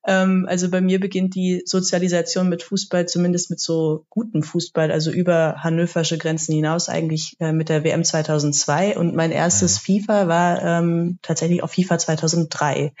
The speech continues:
Speaker 1: Ähm, da ging das für mich dann irgendwie los. Ich weiß auch gar nicht, warum ich das überhaupt bekommen habe, weil da war ich jetzt noch nicht so der Fußball-Nerd, aber das, ähm, ich kann mich erinnern, dass das eines der ersten Spiele war, das ich für die PlayStation eins noch bekommen habe.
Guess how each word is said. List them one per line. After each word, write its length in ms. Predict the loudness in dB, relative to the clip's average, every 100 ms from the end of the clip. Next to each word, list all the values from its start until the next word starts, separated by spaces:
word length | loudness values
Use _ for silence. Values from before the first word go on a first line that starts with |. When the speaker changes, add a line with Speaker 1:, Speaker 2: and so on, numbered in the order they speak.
| -16 -16 _ _ _ _ 0
Speaker 1:
Ähm, 400 | 4 6 4 2
da 140 | 0
ging 180 | 2 2
das 200 | 2 2
für 80 | 0
mich 160 | -2 0
dann 180 | -2
irgendwie 560 | 0 0 2 2 0 -2 _ _ _
los. 360 | -2 2 2 2
Ich 120 | 0
weiß 200 | 0 2
auch 80 | 2
gar 140 | 2
nicht, 140 | 0 2
warum 220 | 2 2
ich 80 | 2
das 180 | 0
überhaupt 380 | 2 2 0 -4
bekommen 440 | -6 -2 0 2 2
habe, 320 | 2 2 2
weil 260 | 2 2 0
da 220 | 0 0
war 80 | 0
ich 80 | 0
jetzt 180 | 0
noch 80 | 2
nicht 180 | 2 2
so 120 | 0
der 160 | 0 0
Fußball-Nerd, 760 | -2 -4 0 0 2 0 0
aber 240 | 0 0 2
das, 280 | 0 0
ähm, 340 | 0 0 0 -2
ich 80 | 0
kann 140 | 0
mich 120 | 0
erinnern, 260 | 0 2 2
dass 120 | 0
das 140 | -2 0
eines 180 | -2
der 80 | 0
ersten 300 | 0 -2 -2
Spiele 320 | -2 -2 0
war, 120 | 0 0
das 160 | -2 -4
ich 60 |
für 100 | -6
die 140 | -4 -2
PlayStation 460 | -2 0 0 0
eins 280 | 0 0 0
noch 160 | -2 -4
bekommen 440 | -6 -2 0 0
habe. 360 | 0 0 -2